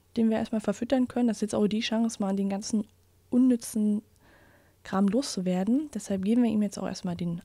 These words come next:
alten Truthahn. Danke, mehr Essen bitte. Dann haben wir noch den verrotteten Braten. Danke, mehr Essen bitte.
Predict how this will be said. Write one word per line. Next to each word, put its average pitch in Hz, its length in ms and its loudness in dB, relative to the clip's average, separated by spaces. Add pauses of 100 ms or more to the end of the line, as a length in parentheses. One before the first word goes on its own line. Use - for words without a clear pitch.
alten 180 280 -6
Truthahn. 277 500 -2 (1900)
Danke, 226 500 6
mehr 220 240 8
Essen 262 300 8
bitte. 180 420 2 (960)
Dann 190 540 0
haben 180 240 0
wir 180 100 0
noch 170 560 -6 (920)
den 190 160 0
verrotteten 180 500 -4
Braten. 233 640 2 (2250)
Danke, 220 600 6
mehr 240 280 10
Essen 254 280 8
bitte. 180 420 2